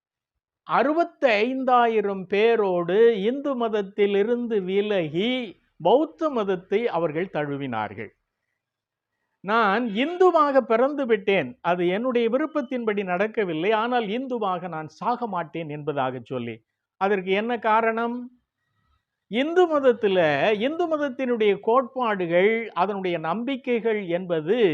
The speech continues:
சிதைக்கப்பட்டு பிராமணருக்கு அடிமைகளாக அல்லது அவர்கள் சொல்லுகின்ற சதுர்வர்ணத்திற்கு அ-, அடிமைகளாக வாழுகின்ற இந்த மக்களிலிருந்து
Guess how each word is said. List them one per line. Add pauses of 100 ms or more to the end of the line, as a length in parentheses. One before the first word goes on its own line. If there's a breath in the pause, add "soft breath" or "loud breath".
(560 soft breath)
சிதைக்கப்பட்டு (640)
பிராமணருக்கு
அடிமைகளாக (480)
அல்லது
அவர்கள்
சொல்லுகின்ற
சதுர்வர்ணத்திற்கு
அ-,
அடிமைகளாக
வாழுகின்ற
இந்த
மக்களிலிருந்து